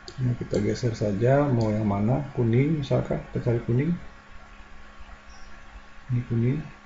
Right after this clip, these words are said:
Ini, nah, gini.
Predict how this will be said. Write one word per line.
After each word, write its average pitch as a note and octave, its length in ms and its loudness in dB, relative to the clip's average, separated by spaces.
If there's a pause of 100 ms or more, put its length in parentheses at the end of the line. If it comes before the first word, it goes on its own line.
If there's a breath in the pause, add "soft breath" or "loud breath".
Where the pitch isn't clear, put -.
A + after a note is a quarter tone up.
(560)
Ini, A#2 160 4 (3500)
nah, G#2+ 200 2
gini. A2 240 2